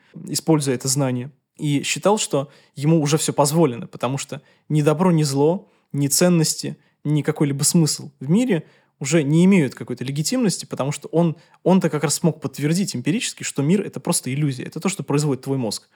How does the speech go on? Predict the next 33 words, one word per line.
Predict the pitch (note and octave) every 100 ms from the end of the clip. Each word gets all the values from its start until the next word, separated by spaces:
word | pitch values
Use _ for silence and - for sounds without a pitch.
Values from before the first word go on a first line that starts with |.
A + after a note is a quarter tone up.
| _ _ _ _ _
Поэтому | - A#2+ D3+
ты | C#3
можешь | E3+ D#3+ C#3
сделать | C#3+ C3 -
с | -
ним | D3+
все, | C3 C3+
что | -
угодно, | E3 D#3+ B2 A#2+
твой | - C#3+
мир | F#3
может | D3+ C3+
быть | C3+
совершенно | - - D#3+
другим. | C3+ D3 B2+ - _ _ -
И | D3+ D3
он | D#3+
может | F3 F3+ D#3+
стать | E3
совершенно | D3+ D#3 - D#3
другим | D3 D#3+
не | D3+
только | D3 A#3
благодаря | D3+ C#3+ C#3 B2+
твоим | B2+ C#3+ B2
усилиям, | A2 - - B2+
но |
и | C3+ C3+ C#3+
из-за | C3+
того, | C#3+ D3+ A3
что | - C#3+ - _
кто-то | - - D3
другой | C#3+ D3+ D3+ F#3+ G3